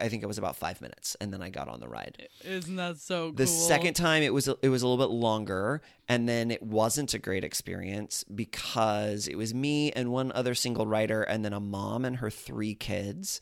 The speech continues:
Speaker 2: Blech.
Speaker 1: And the three kids were, they should not have, two of them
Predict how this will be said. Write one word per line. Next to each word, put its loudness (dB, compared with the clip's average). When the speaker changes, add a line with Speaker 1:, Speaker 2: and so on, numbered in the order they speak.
Speaker 2:
Blech. 4
Speaker 1:
And 0
the 2
three -4
kids 0
were, -2
they 0
should 2
not -2
have, -6
two 2
of 2
them 0